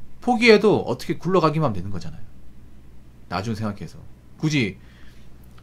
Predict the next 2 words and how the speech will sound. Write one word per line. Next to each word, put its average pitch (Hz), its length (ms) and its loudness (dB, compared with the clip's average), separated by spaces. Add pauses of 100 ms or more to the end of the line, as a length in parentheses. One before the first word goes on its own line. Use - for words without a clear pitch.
(3750)
굳이 160 260 0
있잖아요. 80 600 -6